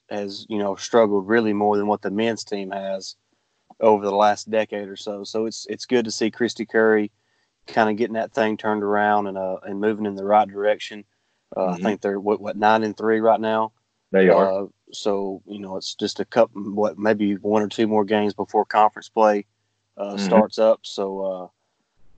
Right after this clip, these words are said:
Speaker 1: you know, that's good to see. Uh, and like Jake mentioned, it was nice to see, uh, J T and Tiger kinda keep the team together,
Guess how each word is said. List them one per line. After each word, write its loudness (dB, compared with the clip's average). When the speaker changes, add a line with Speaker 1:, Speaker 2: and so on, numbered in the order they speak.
Speaker 1:
you -2
know, 4
that's 4
good 2
to -12
see. 0
Uh, 2
and -6
like -6
Jake -6
mentioned, -8
it -4
was -12
nice 2
to -16
see, -2
uh, 2
J 0
T -4
and -8
Tiger 2
kinda -6
keep -8
the -20
team -6
together, 0